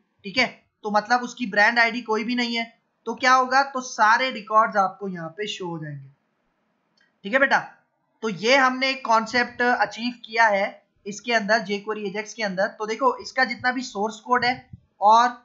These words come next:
ये जो table बनाने के लिए जितनी भी मैंने, अ, query लिखी थी, ठीक है, ये मैं आपको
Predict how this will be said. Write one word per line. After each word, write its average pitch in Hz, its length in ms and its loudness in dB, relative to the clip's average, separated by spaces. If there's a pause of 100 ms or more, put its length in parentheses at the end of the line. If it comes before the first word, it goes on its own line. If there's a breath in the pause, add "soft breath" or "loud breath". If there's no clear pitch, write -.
(140)
ये 214 120 -4
जो 240 180 -2
table 220 360 0
बनाने 220 360 2
के 233 160 -12
लिए 233 180 -6
जितनी 214 300 -10
भी 220 140 -10
मैंने, 214 280 -2
अ, 208 640 -2 (100)
query 220 320 0
लिखी 208 360 -6
थी, 175 140 -8 (140)
ठीक 185 200 -12
है, 226 80 0
ये 214 200 -2
मैं 254 120 4
आपको 240 580 0